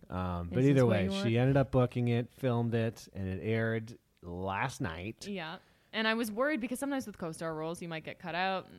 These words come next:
Speaker 1: Yeah. You, like, posted about it, which is like, you gotta. I, there's a picture of you in a Curb Your Enthusiasm chair, so it's like,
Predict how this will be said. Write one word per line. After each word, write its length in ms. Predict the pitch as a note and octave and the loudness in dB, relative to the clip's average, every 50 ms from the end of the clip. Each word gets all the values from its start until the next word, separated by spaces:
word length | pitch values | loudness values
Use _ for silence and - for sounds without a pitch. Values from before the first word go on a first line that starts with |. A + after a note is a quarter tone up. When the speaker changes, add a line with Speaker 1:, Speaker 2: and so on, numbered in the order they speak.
| A2 | -10
Speaker 1:
Yeah. 200 | G#2+ G#2+ G2 F#2 D#2+ - _ _ | -8 -8 -8 -8 -10 -14 _ _
You, 180 | - C#3+ G#3 B3 | 0 4 6 8
like, 200 | A#3+ A3 F3 - | 8 6 6 6
posted 280 | D#3 E3 F3 D#3+ D#3 | 6 6 6 6 4
about 280 | D3+ B2+ C3 B2 A#2+ B2 | 2 4 4 6 6 4
it, 180 | C3 C#3 - - | 4 2 0 -2
which 160 | A#2+ A#2+ - | -6 -6 -6
is 140 | G#2+ - - | -6 -4 -2
like, 240 | A#2+ A2+ A2+ A2 - - - _ _ | -2 0 -2 -4 -6 -12 -20 _ _
you 100 | D3 D#3 | 0 2
gotta. 380 | D3 D3+ D#3 - F2+ E2+ D2+ D2 F2+ - | 2 2 2 0 -2 -6 -8 -10 -8 -2
I, 280 | - D3 D#3+ D#3+ C3+ | 0 0 0 0 0
there's 200 | D3+ C#3+ D#3+ E3 | 4 4 4 6
a 60 | E3 D3 | 4 2
picture 260 | F#3 G3+ - G3 F3+ | 0 0 2 2 2
of 100 | D3+ B2 | 2 4
you 260 | B2+ C#3 C#3+ D3 D3 | 6 6 6 8 6
in 180 | - A#2 B2 B2+ | 4 2 0 0
a 40 | |
Curb 240 | B2 - B2 B2 A2+ | 0 2 2 2 2
Your 80 | A#2 A#2+ | 2 2
Enthusiasm 500 | A2+ - A#2 A2+ G#2+ A2+ G#2+ G2+ G#2+ G2+ | 0 2 0 0 0 0 0 -2 -4 -4
chair, 360 | - - A2+ A2 A2+ A#2+ B2 | -2 0 0 2 2 2 0
so 140 | - A#2+ A2+ | 0 -2 -4
it's 160 | G#2 - - | -4 -4 -4
like, 180 | G#2+ G#2 G2+ | -2 0 0